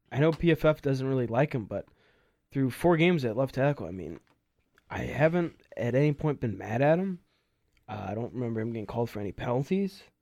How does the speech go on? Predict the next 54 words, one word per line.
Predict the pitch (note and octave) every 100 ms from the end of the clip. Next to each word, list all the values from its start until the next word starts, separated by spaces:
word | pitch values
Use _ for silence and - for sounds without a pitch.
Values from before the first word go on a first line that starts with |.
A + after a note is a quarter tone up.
| _ _ _ _ _ -
And |
he | D3+
looked | F3+ F#3+
better | F#3 G#3
than | G3
Braxton | G3 G#3 A3
Jones, | G3 A#3 D#3+ -
sadly. | - F#2 - - -
So | - G2 F#2+ - _ _ _ _ _
we're | E3+
going | G#3+
with | E3
him. | D#3+ F#3
I've | D#3+
always | E3 D3+
been | D3+ C3+
a |
big | C3 C#3+
Larry | B2+ C3+
Borom | A#2+ G#2 B2+ D3
fan | D3 D#3+ E3 F3 E3+ D#3+ _
for |
whatever | B2 C#3 D3 D3+
reason. | D3+ D#3+ F3 E3+ -
I | -
always | A2+ A2
liked | G#2+ A#2+
him. | D3 C#3+
I |
thought | B2+ A#2
he |
was | A#2+ A2+
gonna | A2
be | G#2
a |
good | G#2+ -
player. | A2+ B2 C#3 - _ _ _ _ _
So | - E3+
I'm |
gonna | F3
go |
with | F3+ D#3
him, | D3 F#3
and | G3 D#3 C#3+ C3+ _
basically | - F3 G3+ D#3+
no |
one | D3 E3+
else | F3 E3+
on |
this | D#3+
team | D#3 D#3+
has | D3+ B2
really | C#3+ C#3
impressed | B2 C#3+ C#3